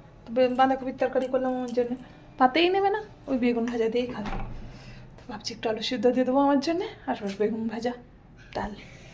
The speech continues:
বাস। আমি ছোটোবেলায় ছিলাম, মানে যখন ছোটো একদম ভাত খেতে শিখলো আর কি, জম্মুতে যখন ছিলাম বললাম, ছোটোবেলায় জম্মুতে ছিলাম,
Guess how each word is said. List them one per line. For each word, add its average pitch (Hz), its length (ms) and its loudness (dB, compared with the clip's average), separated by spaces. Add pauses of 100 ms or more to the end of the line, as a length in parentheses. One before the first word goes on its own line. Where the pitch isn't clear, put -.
(580)
বাস। 240 200 4 (840)
আমি 269 160 6
ছোটোবেলায় 320 680 10
ছিলাম, 381 260 10 (300)
মানে 285 180 0 (100)
যখন 277 260 4 (440)
ছোটো 285 220 2 (280)
একদম 262 240 4 (560)
ভাত - 240 -10
খেতে 262 240 -2
শিখলো 247 320 0
আর 220 140 6
কি, 233 100 -6
জম্মুতে 254 360 2
যখন 262 220 2 (120)
ছিলাম 247 240 0
বললাম, 247 280 2
ছোটোবেলায় 240 480 0
জম্মুতে 226 360 -2
ছিলাম, 240 240 0